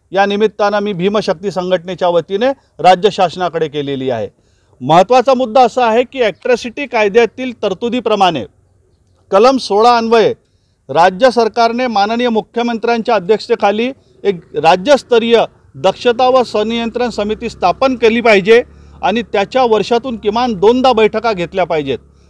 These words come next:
परंतु गेल्या अनेक वर्षापासून आम्ही पाहतो आहे की राज्यामध्ये अद्यापपर्यंत ती राज्यस्तरीय दक्षता व नियंत्रण समिती स्थापन केल्या गेली नाही. त्याचबरोबर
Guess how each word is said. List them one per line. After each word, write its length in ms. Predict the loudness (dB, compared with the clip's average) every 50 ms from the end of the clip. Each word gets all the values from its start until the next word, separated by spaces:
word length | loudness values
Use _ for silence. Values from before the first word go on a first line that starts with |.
| _ -2 _
परंतु 340 | 4 4 4 2 2 -4 -2
गेल्या 300 | 2 4 4 6 6 4
अनेक 240 | 4 2 0 2 2
वर्षापासून 540 | 0 2 2 -2 0 0 -2 -2 -2 -4
आम्ही 180 | -4 -2 -4 -4
पाहतो 340 | -2 0 0 0 0 -2 -2 -2
आहे 220 | 0 2 0 0 -2 -6 _ _ _ _ _ 0
की 60 | 4
राज्यामध्ये 580 | 4 4 4 4 2 2 2 4 2 2 4 4
अद्यापपर्यंत 880 | 2 2 0 0 2 2 2 2 0 _ -4 2 2 2 2 2 0 0 -2 -2 -4 _ _ _ _ _ _ _ _ _ _ -6
ती 240 | -4 -2 -2 -4 -6 0
राज्यस्तरीय 760 | 2 4 4 4 4 2 2 2 2 _ -2 0 2 0 0
दक्षता 460 | 0 -2 -6 -6 -4 -6 -2 0 0 0
व 100 | 2 0
नियंत्रण 420 | 0 -2 -6 -6 -4 -4 -4 -4
समिती 380 | -2 -4 -4 -4 -4 -6 -6 -10
स्थापन 380 | -2 0 0 0 0 -2 -6 -6
केल्या 280 | -6 -4 0 2 2
गेली 300 | 4 4 2 2 2 2
नाही. 280 | 2 2 2 2 0 -2 -6 _ _ _ _ _ _ _ _
त्याचबरोबर 640 | 4 4 4 4 4 4 4 4 4 4 2 0